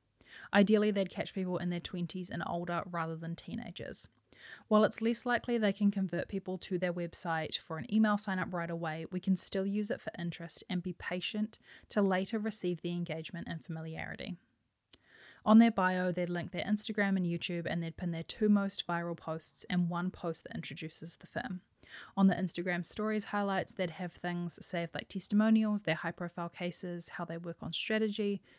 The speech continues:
team shout-outs, office behind the scenes, articles, and the podcast. They'd pin a couple posts that explain best what they offer and another about the strategy process, as well as one viral piece of content. On all of their platforms, they would regularly mention the podcast,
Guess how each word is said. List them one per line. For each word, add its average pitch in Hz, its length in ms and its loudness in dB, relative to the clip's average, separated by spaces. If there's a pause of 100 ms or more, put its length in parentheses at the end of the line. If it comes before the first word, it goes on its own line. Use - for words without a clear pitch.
(120)
team 240 220 8
shout-outs, 208 720 0
office 190 260 -4
behind 180 320 -2
the 175 60 -4
scenes, 175 480 -6 (400)
articles, 196 580 6
and 175 100 -2
the 170 60 -4
podcast. - 640 -12 (560)
They'd 214 140 4
pin 220 140 6
a 208 60 4
couple 214 280 -2
posts 196 340 -2
that 190 100 -2
explain 180 460 -4
best 170 260 -2
what 196 120 -2
they 226 140 -2
offer 170 400 -4
and 180 140 -2
another 180 440 -2
about 190 220 -6
the - 80 -4
strategy 170 400 -4
process, 170 580 -8
as 180 140 -2
well 190 180 0
as 180 120 -4
one 180 360 -2
viral 170 360 -2
piece 160 240 -10
of 156 100 -16
content. - 520 -8 (640)
On 214 140 10
all 220 160 6
of 226 80 -2
their 226 120 -2
platforms, 196 580 0
they 180 120 2
would 175 280 -4
regularly 185 360 -4
mention 170 600 -4
the 175 80 -8
podcast, 208 640 -4